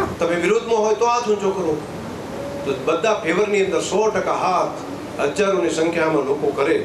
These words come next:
અને વિરોધમાં એક પણ હાથ ઊંચો ના કરે. આના કારણે તમને ખબર નહીં હોય કેટલી શક્તિ મને મળતી હોય છે. એ વાત થાય કે પ્રજાજનોને આપણે કામ કરીએ એના ઉપર ભરોસો છે, એટલા માટે આપણે જીવન ખપાવી દઈએ,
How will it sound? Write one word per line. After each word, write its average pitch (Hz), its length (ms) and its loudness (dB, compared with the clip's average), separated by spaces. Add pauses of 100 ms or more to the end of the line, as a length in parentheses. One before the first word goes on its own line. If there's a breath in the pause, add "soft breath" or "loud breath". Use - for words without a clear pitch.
(320)
અને 131 180 -2
વિરોધમાં 170 480 2
એક 180 240 0
પણ 151 160 0
હાથ 160 280 -2
ઊંચો 127 260 0
ના 117 160 -2
કરે. 175 220 2 (440)
આના 190 280 2
કારણે 226 360 2 (180)
તમને 208 280 2 (160)
ખબર - 280 0
નહીં 202 260 2
હોય 247 220 2 (160)
કેટલી 190 280 -2
શક્તિ 185 440 -2
મને 180 280 2
મળતી 160 300 -2
હોય - 140 -8
છે. - 560 -8
એ - 20 4
વાત 175 340 0
થાય 147 200 0
કે - 120 -2
પ્રજાજનોને 165 680 0
આપણે 139 240 0
કામ - 240 -2
કરીએ 143 240 2
એના 135 160 0
ઉપર 123 240 -2
ભરોસો 123 420 0
છે, - 140 -8 (320)
એટલા 190 240 2
માટે 208 240 2
આપણે 233 240 2
જીવન 262 280 2
ખપાવી 190 420 0
દઈએ, - 200 -6